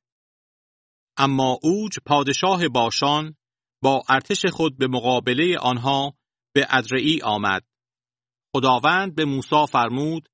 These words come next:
"از اوج نترس، زیرا من او را با مردم و سرزمین ایشان به دست تو تسلیم کردم و تو همان کاری را که با سیحون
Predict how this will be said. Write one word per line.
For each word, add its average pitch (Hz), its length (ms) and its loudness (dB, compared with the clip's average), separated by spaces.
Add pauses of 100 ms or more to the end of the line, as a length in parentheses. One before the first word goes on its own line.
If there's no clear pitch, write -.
(360)
"از 127 240 0
اوج 156 420 0
نترس، 147 600 0 (180)
زیرا 131 480 0
من 123 260 0
او 170 180 0
را 156 200 0
با 127 200 0
مردم 127 540 -2 (320)
و 139 100 2
سرزمین 143 600 0
ایشان 139 500 -2
به 120 100 -2
دست 143 260 0
تو 131 180 -4
تسلیم 131 560 -2
کردم 95 600 -6 (580)
و 113 60 -2
تو 120 300 0
همان 160 320 -2
کاری 175 400 0
را 139 160 0
که 135 140 -6
با 113 200 0
سیحون 147 580 -4